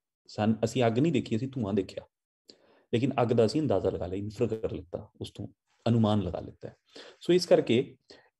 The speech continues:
ਇਸ ਕਿਸਮ ਦੀ ਨੌਲੇਜ ਨੂੰ ਸ਼ੰਕਰ ਵੈਲੀਡੇਟ ਨਹੀਂ ਕਰਦਾ।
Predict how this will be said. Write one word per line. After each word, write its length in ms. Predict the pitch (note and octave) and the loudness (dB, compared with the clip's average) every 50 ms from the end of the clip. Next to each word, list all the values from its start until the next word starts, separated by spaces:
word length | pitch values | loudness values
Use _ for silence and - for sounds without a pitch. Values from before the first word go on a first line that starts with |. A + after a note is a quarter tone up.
| - | 0
ਇਸ 340 | E3 F3+ G3+ G3+ - - G#3+ G#3 G#3 G#3 | 2 4 4 2 2 4 4 4 4 4
ਕਿਸਮ 340 | - D#3 D#3+ - D#3+ D#3+ D3+ | 2 2 4 4 2 4 2
ਦੀ 140 | D3 E3 E3 | 2 2 2
ਨੌਲੇਜ 420 | D#3 A#2+ A2 G#2+ G#2 G2+ A2 G#2+ | 4 4 4 4 4 2 0 -2
ਨੂੰ 320 | G#2+ A2 A#2+ C#3 - - - _ - | -2 -2 -2 -4 -6 -10 -16 _ -6
ਸ਼ੰਕਰ 360 | - - B2 A#2 A2 A#2 A2 | -2 0 0 2 4 4 4
ਵੈਲੀਡੇਟ 440 | G#2 G2 F#2+ F#2+ F#2+ G2 F#2+ - A#2 | 4 4 2 2 0 0 0 -2 -4
ਨਹੀਂ 160 | G#2 F#2 F#2 | -4 -4 -6
ਕਰਦਾ। 320 | - - - - - - | -10 -12 -12 -14 -20 -20